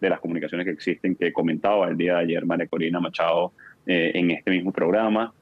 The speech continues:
Así que lo que sí hemos aprendido también del dos mil diecinueve a la fecha, Fernando, es que no solamente es el ejercicio de la mayoría, que lo vamos a hacer de manera muy efectiva el próximo veintiocho de julio, también es la comunidad internacional, también es la fu-, la Fuerza Armada, también son las comunicaciones, también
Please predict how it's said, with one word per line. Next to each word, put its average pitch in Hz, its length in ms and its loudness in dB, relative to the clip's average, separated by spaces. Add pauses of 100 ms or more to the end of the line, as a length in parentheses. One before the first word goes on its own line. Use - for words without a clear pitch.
(100)
Así 98 240 0
que 120 280 2
lo 101 180 2
que 98 100 -6
sí - 140 0
hemos 139 160 2
aprendido 104 320 0
también 92 340 0
del 98 120 2
dos 85 120 -2
mil 90 120 -2
diecinueve 85 340 -2
a - 40 2
la - 80 2
fecha, 90 280 -4
Fernando, 87 380 0
es 85 80 -2
que 98 120 0
no 101 120 2
solamente 107 540 2
es - 140 -10 (400)
el 101 120 2
ejercicio 98 400 0
de 110 60 2
la 95 120 2
mayoría, 87 580 0 (160)
que 90 60 -2
lo 82 100 0
vamos 92 240 0
a 95 40 0
hacer 90 400 0 (260)
de 87 80 -4
manera 85 140 0
muy 98 160 4
efectiva 87 440 0
el 90 60 2
próximo 92 300 -2
veintiocho 85 380 0
de 95 40 -2
julio, 110 240 2
también 87 280 2
es 104 40 -2
la 107 80 0
comunidad 85 200 -2
internacional, 95 480 -2
también 82 240 -6
es 85 60 -12
la 92 100 -4
fu-, - 120 -6
la - 140 -4
Fuerza 92 220 -2
Armada, 101 240 2
también 85 180 -4
son 98 120 0
las 98 100 0
comunicaciones, 95 600 -2
también 101 440 2